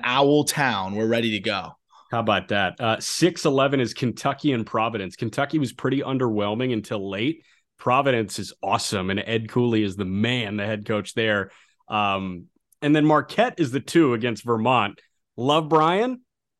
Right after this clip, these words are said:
Speaker 2: He's a great podcast host. Go listen. I love Marquette a little bit more.
Speaker 1: Yeah. Oh, no, Marquette's gonna crush him. I'm sorry, Brian.
Speaker 2: Uh, West. Kansas is the one seed in the West.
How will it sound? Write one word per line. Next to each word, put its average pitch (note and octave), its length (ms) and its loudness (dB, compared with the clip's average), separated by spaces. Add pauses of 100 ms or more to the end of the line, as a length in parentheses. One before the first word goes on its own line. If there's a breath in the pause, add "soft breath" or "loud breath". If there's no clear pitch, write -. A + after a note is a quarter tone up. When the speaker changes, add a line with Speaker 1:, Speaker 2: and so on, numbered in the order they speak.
Speaker 2:
He's C3 140 -4
a C3 60 -4
great C#3+ 380 2
podcast F3 580 2
host. A3 300 -2
Go E3 140 2
listen. D#3+ 480 -2 (360)
I A#2 120 -4
love A#2 280 -2
Marquette A2 440 -4
a - 20 -10
little F#2+ 220 -6
bit F#2+ 180 -10
more. F2+ 160 -8
Speaker 1:
Yeah. D3 160 4 (180)
Oh, G#2+ 200 0
no, F#2+ 120 -2
Marquette's G2+ 360 -6
gonna D#2+ 100 -14
crush - 320 -12
him. C2 60 -16
I'm F2+ 140 -8
sorry, E2 280 -4
Brian. E2 340 -6 (600 soft breath)
Speaker 2:
Uh, C3 280 4 (460)
West. D#3 760 2
Kansas G3 600 2
is F#3+ 80 0
the D#3 100 4
one C#3+ 280 4
seed E3 260 0
in C#3+ 80 2
the A#2 80 4
West. G2+ 640 -4